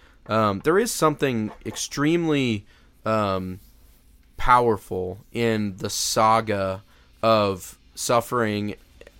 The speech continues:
and death that, you know, we watched on the world stage with J P two. I'm thankful that Benedict is not going through a terminal illness or something because, you know, that, that's, that is painful and,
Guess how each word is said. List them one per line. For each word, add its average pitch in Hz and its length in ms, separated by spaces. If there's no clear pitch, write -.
and 101 260
death 110 440
that, 98 340
you 104 120
know, 101 100
we 101 240
watched 101 360
on 101 60
the 98 60
world 98 320
stage 98 500
with 113 140
J 113 160
P 101 140
two. 131 400
I'm 131 140
thankful 123 640
that 113 180
Benedict 107 460
is 92 100
not 101 240
going 101 280
through 101 300
a 101 120
terminal 110 420
illness 104 420
or 104 60
something 104 440
because, 98 400
you 104 60
know, 98 140
that, 127 320
that's, 127 200
that 117 240
is 170 120
painful 101 560
and, 101 160